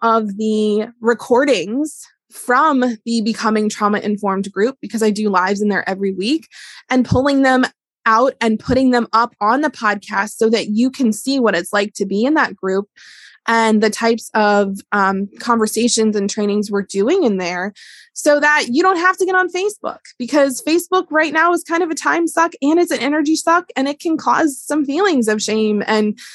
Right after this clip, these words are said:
can cause some remembrances of past painful learning and can re-trigger trauma. So if that doesn't feel like a safe space for you to be right now,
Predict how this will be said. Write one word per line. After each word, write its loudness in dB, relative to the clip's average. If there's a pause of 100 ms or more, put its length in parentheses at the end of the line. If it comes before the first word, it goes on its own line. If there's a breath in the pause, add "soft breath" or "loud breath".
(280 loud breath)
can 2
cause 2
some 2
remembrances 0
of -2
past -4
painful -2
learning -4
and -4
can 0
re-trigger -2
trauma. -2
So 0
if -2
that 2
doesn't 0
feel 0
like 2
a 0
safe -2
space -4
for -6
you -2
to 2
be -2
right 0
now, 0